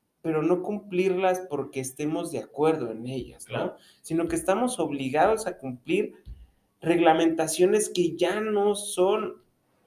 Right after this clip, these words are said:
Speaker 2: Aplicables
Speaker 1: aplicables
Speaker 2: para,
Speaker 1: para
Speaker 2: a,
Speaker 1: la
Speaker 2: a los,
Speaker 1: aviación, ¿no?
Speaker 2: y a los años que estamos
Speaker 1: Y a
Speaker 2: viviendo.
Speaker 1: los años que estamos viendo, y, y lo platicamos en el podcast o en el episodio que tenemos de formación aeronáutica.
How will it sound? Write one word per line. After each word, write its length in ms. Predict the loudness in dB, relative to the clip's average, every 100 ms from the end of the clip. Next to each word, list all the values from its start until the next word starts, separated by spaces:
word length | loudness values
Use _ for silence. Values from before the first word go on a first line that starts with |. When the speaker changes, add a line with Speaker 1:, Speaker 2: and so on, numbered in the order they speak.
| -18
Speaker 2:
Aplicables 640 | -14 -12 -4 0 2 0 0
Speaker 1:
aplicables 720 | 0 2 4 4 4 0 0
Speaker 2:
para, 80 | 0
Speaker 1:
para 160 | 0 2
Speaker 2:
a, 40 |
Speaker 1:
la 80 | 0
Speaker 2:
a 40 |
los, 80 | 2
Speaker 1:
aviación, 480 | 2 0 -4 -8 -10
¿no? 100 | -8
Speaker 2:
y 40 |
a 60 | -6
los 180 | -6 -6
años 240 | -6 -8
que 60 | -10
estamos 300 | -6 -4 -2
Speaker 1:
Y 20 |
a 40 |
Speaker 2:
viviendo. 320 | 6 6 8 6
Speaker 1:
los 100 | 4
años 280 | 2 2
que 40 | 0
estamos 340 | -2 0 2
viendo, 240 | 2 0 0
y, 300 | 0 -4 0
y 120 | 4
lo 120 | 4 6
platicamos 680 | 4 2 4 4 6 2 0
en 100 | -2
el 160 | 0
podcast 440 | 0 0 0 0 4
o 80 |
en 140 | 2 2
el 240 | 0 0
episodio 480 | -2 -4 0 2 2
que 80 | -2
tenemos 400 | -2 -2 0 0
de 100 | -2
formación 520 | -4 -6 -6 -6 -4
aeronáutica. 720 | -2 0 2 2 0 -8 -12